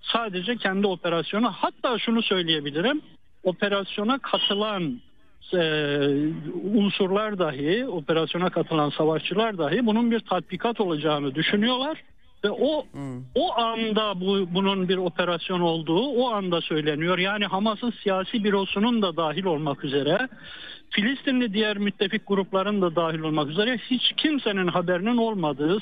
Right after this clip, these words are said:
Speaker 1: sadece Hamas'a ait bir operasyon bu. Ve bu operasyonda öyle, hmm, şu an bizim, şu an konuştuğumuz çapta bir şey, şey yok aslında, planlama yok. Planlama şu aslında, Hamas, e, Gazze şeridinden çıkacak.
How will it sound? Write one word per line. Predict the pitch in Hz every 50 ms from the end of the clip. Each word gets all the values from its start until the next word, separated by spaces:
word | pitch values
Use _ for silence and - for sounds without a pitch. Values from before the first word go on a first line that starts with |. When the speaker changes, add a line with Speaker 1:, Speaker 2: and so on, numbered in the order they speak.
| -
Speaker 1:
sadece | - 220 240 233 208 196 165 156 156
Hamas'a | 147 - 196 202 185 160 - - 147
ait | 143 175 226 226 -
bir | 240
operasyon | 220 190 170 - 185 170 170 156 - - - 165 143 135 135
bu. | 151 226 285 - - - - - - - - - - - 208
Ve | 240 240
bu | 294 311
operasyonda | 330 302 339 330 330 302 240 - - 202 180 170 156 156 147 143 139 - - - - - - - -
öyle, | - 214 233 262 254 254 240 226 226 - -
hmm, | 185 202 185 185 185 185 180 180 175 170 - -
şu | - - - - 220 233
an | 247 240 240 233 202
bizim, | 196 196 214 220 214 214 208 - - - -
şu | - - 233
an | 240 233 214
konuştuğumuz | 196 - 214 202 202 196 - - - 196 196 214 240 220
çapta | - - - 190 175 - - - 208 185
bir | 180 202 196 185
şey, | - - 190 180 180 175
şey | 170 - 190 190 180
yok | 175 208 226 233 - -
aslında, | 165 160 - - 165 160 151
planlama | - - - 175 180 175 175 170 165 160 151 151
yok. | 170 214 269 269 - - - - - -
Planlama | - 262 269 254 233 220 208 208 233 233
şu | - - - 262 185
aslında, | 151 139 - - 160 143 147 160 196 247 277 - - - - - - - - - -
Hamas, | - - 233 240 233 220 196 170 - - -
e, | 185 170 165 160 151
Gazze | 151 175 196 208 208 190 196 170
şeridinden | - - 190 180 180 170 156 170 160 156 151 151 147
çıkacak. | 147 160 156 - 214 185 202 226 240 254 - -